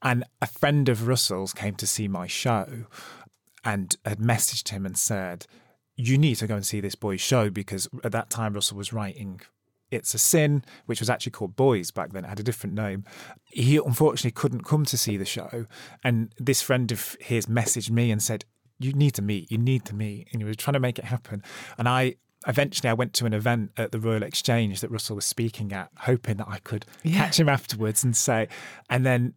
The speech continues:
Speaker 1: there was just so many people wanting, you know, photographs and autographs and all that sort of stuff. I just didn't get round to it. So I was so unprofessional, and I do not recommend this to anyone, but I just sent him a message on Instagram <laughs> in the hope that he got it. And I just said,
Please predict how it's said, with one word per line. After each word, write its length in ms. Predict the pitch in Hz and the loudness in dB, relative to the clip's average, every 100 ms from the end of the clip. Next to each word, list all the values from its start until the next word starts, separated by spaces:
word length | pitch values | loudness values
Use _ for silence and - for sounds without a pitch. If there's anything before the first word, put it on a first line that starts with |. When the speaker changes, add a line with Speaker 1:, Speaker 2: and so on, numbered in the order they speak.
| - | 2
Speaker 1:
there 80 | |
was 140 | 135 - | 4 6
just 240 | 156 - | 4 4
so 100 | 156 | 4
many 140 | 151 131 | 4 4
people 240 | 127 123 | 2 2
wanting, 320 | 120 113 113 | 2 2 0
you 40 | 117 | -2
know, 200 | 95 107 _ | -6 -8 _
photographs 600 | - 156 - 147 135 - | 4 4 4 2 2 0
and 80 | 110 | -2
autographs 400 | 107 113 107 - | -2 0 -2 -4
and 100 | 92 | -4
all 120 | 120 | -2
that 180 | 120 - | -4 -8
sort 180 | - 85 | -10 -6
of 60 | |
stuff. 340 | - 87 101 - - | -4 -4 -8 -10 -6
I 100 | 107 | -6
just 340 | 104 - - _ - | -4 -6 -8 _ -8
didn't 160 | 104 | -6
get 160 | 98 107 | -4 -2
round 220 | 107 104 | -2 -2
to 80 | - | -4
it. 100 | - | 0
So 160 | 120 | 2
I 220 | 123 127 - - - - | 2 2 -2 -14 -10 0
was 120 | 120 | 2
so 380 | - - 156 139 | 4 4 4 4
unprofessional, 600 | 120 120 107 - - 110 | 2 -2 -4 -6 -4 -2
and 100 | 110 | 0
I 60 | 107 | -2
do 260 | 107 127 | 0 0
not 140 | 127 117 | 2 0
recommend 480 | 117 - 110 113 110 | -2 -2 -2 0 -2
this 180 | - - | -4 -4
to 100 | 117 | -6
anyone, 240 | 107 104 - - | -6 -10 -12 -16
but 80 | - | -4
I 100 | 131 | 0
just 200 | 127 - | 2 2
sent 120 | - - | 2 2
him 80 | |
a 60 | 123 | 2
message 320 | 120 113 - | 2 2 0
on 80 | 110 | 0
Instagram 560 | 117 - - 131 98 113 - 170 - 170 - 175 | 0 0 -2 0 0 0 -2 -8 -4 -4 -2 2
<laughs> 40 | |
in 120 | 143 | 4
the 80 | 131 | 4
hope 260 | 147 143 139 | 6 4 4
that 100 | 117 | 0
he 60 | |
got 220 | 104 135 | 4 4
it. 120 | 117 123 | 4 2
And 100 | 131 | 2
I 40 | |
just 240 | 135 127 | 4 2
said, 280 | - 123 104 | 4 4 2